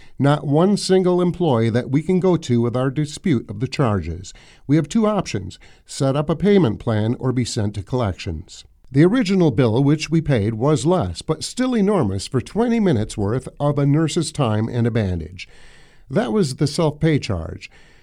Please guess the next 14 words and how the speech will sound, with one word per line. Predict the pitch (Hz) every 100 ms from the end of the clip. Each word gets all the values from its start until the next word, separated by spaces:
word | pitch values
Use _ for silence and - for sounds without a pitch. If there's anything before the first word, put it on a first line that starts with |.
| _
Now | - 180
that | 202 175
they | 151
are | 147 117
apparently | 113 190 180 143
accepting | 120 - 160 - 135
our | 120 107
Christian | - 147 - 120
health | 110 151
sharing | - 131 104 90 90
plan, | 110 92 95 123 - - -
they're | 156 156
charging | - 110 107 104 98
us | 95 -